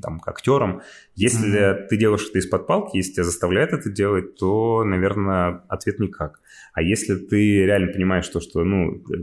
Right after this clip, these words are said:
Speaker 1: ты, тебя прет это, и ведь переть может разное. Кто-то вот детей растит, например, да, вот он был вот в точке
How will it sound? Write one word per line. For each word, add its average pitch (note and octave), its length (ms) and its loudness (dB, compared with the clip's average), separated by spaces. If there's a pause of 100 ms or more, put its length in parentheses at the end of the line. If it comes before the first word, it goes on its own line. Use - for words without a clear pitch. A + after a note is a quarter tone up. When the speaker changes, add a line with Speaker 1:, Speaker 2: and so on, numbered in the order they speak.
(140)
Speaker 1:
ты, F#2+ 200 -2
тебя F2+ 140 2
прет - 360 0
это, - 320 -2 (240)
и G#2+ 260 4
ведь A2 380 -2
переть C3 280 2
может G2+ 300 0
разное. F2 420 2
Кто-то A#2+ 360 0
вот G#2+ 320 0
детей D3+ 340 0
растит, A#2 420 -2
например, E2 440 -2
да, G#2+ 120 2
вот F#2 260 0
он F#2 220 2
был F2 200 2
вот F2 240 0
в - 80 -14
точке G#2+ 340 0